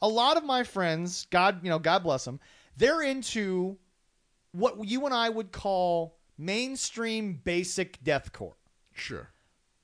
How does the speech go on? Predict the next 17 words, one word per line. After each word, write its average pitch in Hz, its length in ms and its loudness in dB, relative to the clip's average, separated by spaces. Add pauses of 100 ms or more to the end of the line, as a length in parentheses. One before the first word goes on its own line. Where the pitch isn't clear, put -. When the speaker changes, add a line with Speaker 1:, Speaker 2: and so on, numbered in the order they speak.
(560)
Speaker 1:
Uh, 190 180 2
you 202 360 2
and 220 80 4
I 233 140 8
can 214 140 -4
go 208 140 8
a 190 40 4
lot 190 220 6
more 175 160 2
niche. 339 600 0 (380)
Speaker 2:
Right, 208 260 -4
right, - 240 -6
Speaker 1:
But 254 120 10
Speaker 2:
right, - 60 -8
Speaker 1:
they're 285 120 6
Speaker 2:
right. 269 100 2
Speaker 1:
not 262 420 6